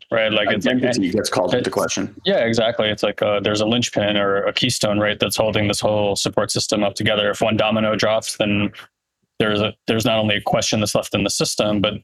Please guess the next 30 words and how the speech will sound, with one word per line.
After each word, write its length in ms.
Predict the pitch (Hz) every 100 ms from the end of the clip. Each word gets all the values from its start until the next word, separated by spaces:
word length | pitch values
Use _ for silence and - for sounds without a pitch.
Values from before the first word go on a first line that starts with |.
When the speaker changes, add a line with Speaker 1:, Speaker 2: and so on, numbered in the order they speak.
| -
Speaker 1:
immediately 520 | 110 107 107 104 104
it's, 140 | 101
like, 120 | 101 -
peeling 420 | 120 104 104 101
down, 640 | 104 101 104 104 98 95 104 - - - _ _ _ -
uh, 420 | 107 101 98 101 98 - _ _ _ _ _ -
like, 180 | 120
the 100 | 113 110
unknown. 500 | 107 113 113 101 107
Okay, 220 | 98 107
well, 120 | 110
if 80 | 104
that's 220 | 117 120
not 140 | 123 107
true, 480 | - 104 98 101 101
then 160 | 104 101
who 160 | 110
am 160 | 110 117
I? 160 | 101 98
What 180 | 110 107
am 160 | 101
I? 180 | 98 101
How 140 | 101 104
do 80 |
I 60 | 101
respond 420 | 101 - 127 120
to 80 | -
things? 480 | - 98 98 98 -
How 120 | 101
do 260 | - 98